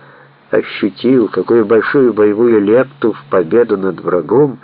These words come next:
вместе со славными войсками Закавказского и Северокавказского фронтов и Черноморского флота внесли народы Грузинской, Азербайджанской, Армянской, республик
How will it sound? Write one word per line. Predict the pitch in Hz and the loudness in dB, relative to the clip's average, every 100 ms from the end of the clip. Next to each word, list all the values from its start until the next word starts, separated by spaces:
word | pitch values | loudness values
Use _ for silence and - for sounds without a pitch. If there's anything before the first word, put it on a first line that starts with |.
| - - _ _ _ - | -20 -20 _ _ _ -12
вместе | 92 135 135 - 120 | -2 -2 -2 -2 0
со | 101 101 95 | 0 -2 -4
славными | - 113 117 107 104 | -2 -2 0 -2 -4
войсками | 98 98 - 110 104 101 | 0 -2 -2 -2 0 -2
Закавказского | 80 92 101 101 - 113 104 - 92 90 | -4 -2 -2 -2 -2 -4 -4 -4 -4 -2
и | 85 - | -4 -4
Северокавказского | 113 104 98 85 - 98 90 98 78 - 78 76 | -2 0 0 -4 -4 -4 -2 -4 -6 -8 -8 -8
фронтов | - 87 82 - 135 156 - - - - _ _ - | -4 -4 -4 -2 0 0 -2 -20 -20 -20 _ _ -4
и | 127 | -2
Черноморского | 123 117 110 107 101 - - 95 90 - - | 0 0 0 -2 -2 -4 -8 -4 -4 -6 -4
флота | 95 156 170 160 156 _ _ _ _ _ _ - | 2 2 2 0 -2 _ _ _ _ _ _ -14
внесли | 85 104 110 131 127 | -8 -4 -4 0 0
народы | 117 117 127 117 | 2 2 2 0
Грузинской, | 98 113 107 113 143 135 - 139 135 135 - - _ _ | -2 -2 0 0 -2 -2 -4 0 0 -4 -20 -20 _ _
Азербайджанской, | 95 90 107 92 95 98 117 143 139 - 117 | -4 0 0 0 -4 -2 0 0 -4 -4 -2
Армянской, | 95 87 90 123 131 127 - 123 123 _ _ _ _ _ _ _ _ | -2 -4 -2 -2 -4 -8 -8 -8 -8 _ _ _ _ _ _ _ _
республик | 107 107 98 - - 151 143 151 | -2 0 0 -4 0 0 2 2